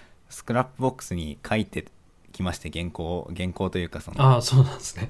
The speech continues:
Speaker 2: <laughs>
Speaker 1: まあ、これはこのラジオ用というよりは、
Speaker 2: うん。
Speaker 1: 普通に今年一年、
Speaker 2: うん。
Speaker 1: 自分がどう過ごしていきたいかなっていうことを
Speaker 2: うん。
Speaker 1: まとめたかったっていうのもあって、
Speaker 2: うん。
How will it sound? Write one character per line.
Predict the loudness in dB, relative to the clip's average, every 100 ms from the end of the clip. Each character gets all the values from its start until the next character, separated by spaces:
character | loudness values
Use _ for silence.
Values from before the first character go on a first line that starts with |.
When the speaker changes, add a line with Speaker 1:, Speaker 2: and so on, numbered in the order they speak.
| -4 -2
Speaker 2:
<laughs> | 2
Speaker 1:
ま | 2
あ、 |
こ | 4
れ | 4
は | 4
こ | 2
の | 0 0 -4 -20 -12 0
ラ | 2
ジ | 2 2
オ | 4
用 | 6 6
と | 4 2
い | 4 4
う |
よ | 4 4
り | 2
は、 | 0 -2 -4 0
Speaker 2:
う |
ん。 | 0 0 -8 -14 -18 -20 -20 -20 -20 -20 -20 -20 -20 _ -20 -20 -20
Speaker 1:
普 | -6
通 | 0 4
に | 4
今 | 2 0
年 | 0 2 -2
一 | 0 0
年、 | 2 0 -4 -12 -20 -20 -20 -6
Speaker 2:
う | 0
ん。 | 0
Speaker 1:
自 | 0
分 | 0 0
が | 0
ど | 2 2 0 -6
う | -16 -14 -6
過 |
ご | -4 -4
し |
て | -6
い | -6
き |
た | -4
い | -4
か | -2
な | -4
っ | -6 -14 -4
て | -2
い |
う |
こ | 0
と | 0
を | 0 -2 -4
Speaker 2:
う |
ん。 | -4 -2 -2
Speaker 1:
ま | -2 2
と | 2
め | 2
た | 0
か | -4
っ | -6
た | -10
っ | -10
て | -8
い | -8
う |
の | -6
も | -8
あ |
っ |
て、 | -10 -6 -4
Speaker 2:
う | -4
ん。 | -6 -8 -12